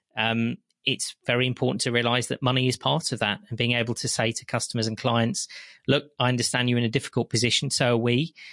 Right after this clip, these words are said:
So how about we both try and do business together, but it just might look differently, and, and the profit margins are gonna be smaller,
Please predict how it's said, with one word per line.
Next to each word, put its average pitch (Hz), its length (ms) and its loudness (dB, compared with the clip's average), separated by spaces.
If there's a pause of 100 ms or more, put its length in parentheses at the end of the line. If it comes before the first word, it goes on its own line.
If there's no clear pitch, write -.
(100)
So 127 480 2
how 127 240 0
about 123 340 -2
we 113 140 -2
both 120 460 -2 (500)
try 151 300 2
and 135 140 -2
do 123 140 2
business 120 380 0
together, 131 480 0
but 139 280 0
it 156 160 -2
just - 200 2
might 143 180 2
look 190 220 0
differently, 117 500 0
and, 113 220 0
and 123 100 4
the 120 40 0
profit - 320 -2
margins 113 440 0
are 113 60 2
gonna 113 160 0
be 110 80 2
smaller, 107 480 2